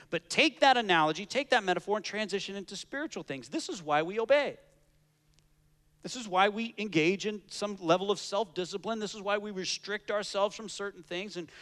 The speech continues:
spend our less time here and more time here and no money there and all our money here or whatever,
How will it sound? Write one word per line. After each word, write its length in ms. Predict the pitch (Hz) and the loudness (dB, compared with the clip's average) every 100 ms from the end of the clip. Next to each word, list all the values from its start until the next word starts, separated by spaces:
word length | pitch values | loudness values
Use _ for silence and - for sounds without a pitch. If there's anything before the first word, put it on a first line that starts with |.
| - | -12
spend 360 | - - 214 190 | -6 -2 2 2
our 160 | 180 - | 2 0
less 380 | 151 156 214 233 | -6 4 4 4
time 320 | - 220 220 | 2 2 2
here 220 | 175 220 | 2 2
and 100 | 202 | 2
more 180 | 165 214 | 2 -2
time 300 | 214 208 220 | 0 -4 -4
here 260 | 160 196 214 | -2 0 0
and 160 | 160 | 0
no 200 | 156 208 | 0 0
money 280 | 226 220 214 | 4 2 2
there 280 | 175 196 220 | 0 2 2
and 100 | 160 | 4
all 160 | 160 208 | 4 4
our 100 | 202 | 4
money 220 | 208 196 | -2 -4
here 260 | 202 220 | -2 -2
or 80 | 214 | -2
whatever, 560 | 165 170 175 277 220 | 0 2 4 2 2